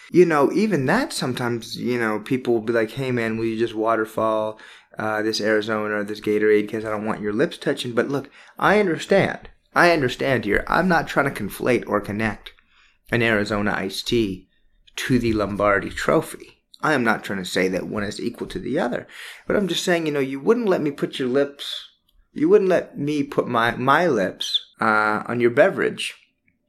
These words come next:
or, or something. And I know it's di-, I know it's di-, I know it's different, but I'm just trying to say that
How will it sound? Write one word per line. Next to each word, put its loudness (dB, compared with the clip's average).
or, 4
or 0
something. 0
And -2
I 0
know 2
it's -2
di-, -6
I 0
know -4
it's -6
di-, 0
I 4
know 2
it's -6
different, -4
but 0
I'm 2
just -6
trying -2
to -2
say 0
that -4